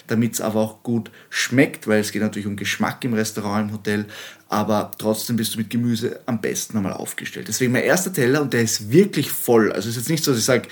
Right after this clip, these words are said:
mein erster Teller ist mit Gemüse und dann nehme ich mir drei Stück Gurken, sondern ich habe mir da einen Schöpfer Krautsalat, glaub ich, genommen, rote Rüben, Gurken, äh, einen griechischen Salat hat's gegeben,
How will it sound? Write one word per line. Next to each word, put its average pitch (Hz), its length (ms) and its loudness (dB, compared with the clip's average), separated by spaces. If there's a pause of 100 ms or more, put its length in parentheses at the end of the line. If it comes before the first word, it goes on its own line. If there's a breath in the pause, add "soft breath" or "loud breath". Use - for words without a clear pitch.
(300 loud breath)
mein 120 120 0
erster 113 280 0
Teller 113 200 4
ist 110 100 0
mit 113 140 -4
Gemüse 127 420 6
und 117 100 2
dann 113 100 4
nehme 110 120 6
ich 110 80 2
mir 113 80 -2
drei 92 220 0
Stück - 240 -8
Gurken, 156 400 0 (280 loud breath)
sondern 127 180 2
ich 135 80 0
habe 123 100 2
mir 127 100 2
da 120 220 4
einen 113 160 0
Schöpfer 110 380 -2
Krautsalat, 120 680 -6
glaub 110 160 0
ich, 110 120 -8
genommen, 110 380 2
rote 104 380 -2
Rüben, 131 420 2
Gurken, 123 720 0 (460 loud breath)
äh, 120 60 0
einen 110 560 2
griechischen 131 400 2
Salat 107 420 2
hat's 175 180 -4
gegeben, 135 760 2